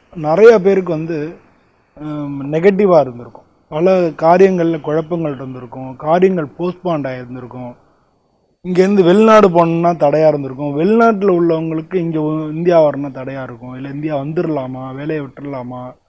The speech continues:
வேலை மாத்தலாமா, இது மாதிரி வேலை சம்பந்தமா இருக்கும். திருமண சம்பந்தமா வந்து எவ்வளோ முயற்சி பண்றோம், நடக்க மாட்டேங்குது, திருமண சம்பந்தமான முயற்சிகள் தள்ளி போயிட்டே இருக்கும்.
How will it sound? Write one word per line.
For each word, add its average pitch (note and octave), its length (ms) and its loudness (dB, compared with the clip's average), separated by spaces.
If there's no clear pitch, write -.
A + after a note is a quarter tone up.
வேலை E3 400 2
மாத்தலாமா, B2 1000 -8
இது F3+ 60 -4
மாதிரி F3 220 4
வேலை A3+ 180 8
சம்பந்தமா D3 520 -4
இருக்கும். B2 360 -16
திருமண A#3 360 4
சம்பந்தமா E3 520 -2
வந்து D#3+ 260 -2
எவ்வளோ F3+ 360 2
முயற்சி F3 360 -2
பண்றோம், D3 360 -8
நடக்க D#3 340 -2
மாட்டேங்குது, C#3 540 -6
திருமண A3 340 0
சம்பந்தமான D3+ 600 -8
முயற்சிகள் C#3 480 -12
தள்ளி C3 180 -10
போயிட்டே B2+ 320 -12
இருக்கும். A#2 280 -18